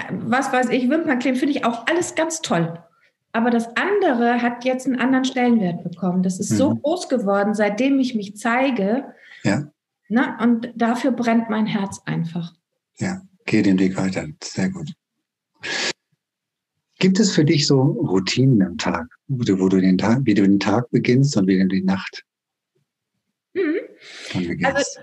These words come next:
Speaker 1: ich stehe morgens früher auf. Ich habe so bestimmte, ähm, göttliche Sätze, die ich jeden Morgen wiederholt spreche. Grabowoi kennt ihr doch sicherlich auch.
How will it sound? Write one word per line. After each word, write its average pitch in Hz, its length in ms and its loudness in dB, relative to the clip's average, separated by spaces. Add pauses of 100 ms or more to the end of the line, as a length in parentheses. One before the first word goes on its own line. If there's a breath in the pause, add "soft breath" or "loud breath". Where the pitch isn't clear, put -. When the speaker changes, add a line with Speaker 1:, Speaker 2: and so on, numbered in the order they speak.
Speaker 1:
ich 311 160 -4
stehe 330 300 0
morgens 311 360 2
früher 220 580 0
auf. 403 400 0
Ich 240 180 -4
habe 285 160 -4
so 285 220 -4
bestimmte, 254 1120 0 (220)
ähm, 220 840 2 (1080 soft breath)
göttliche 277 580 2
Sätze, 220 500 0
die 277 220 0
ich 285 160 -2
jeden 277 280 0
Morgen 269 580 0 (360)
wiederholt 262 640 2
spreche. 349 520 -4 (1080 loud breath)
Grabowoi 269 640 2
kennt 254 260 0
ihr 240 100 2
doch 233 120 2
sicherlich 214 500 0
auch. 330 400 0